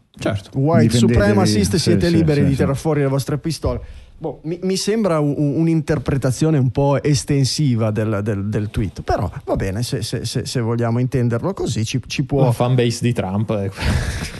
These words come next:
Speaker 2: Sì, sì, per carità, va bene. Eh,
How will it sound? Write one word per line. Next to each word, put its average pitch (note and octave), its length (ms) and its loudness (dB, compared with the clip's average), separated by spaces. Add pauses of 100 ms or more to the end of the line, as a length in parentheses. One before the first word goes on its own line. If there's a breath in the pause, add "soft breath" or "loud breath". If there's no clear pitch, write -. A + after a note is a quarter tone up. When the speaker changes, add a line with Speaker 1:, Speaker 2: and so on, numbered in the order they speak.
(100)
Speaker 2:
Sì, C#3+ 440 2
sì, D#3 220 0
per A#2+ 180 -4
carità, B2+ 360 -2
va D#3+ 120 0
bene. F#2+ 260 -4 (460 loud breath)
Eh, A3+ 420 2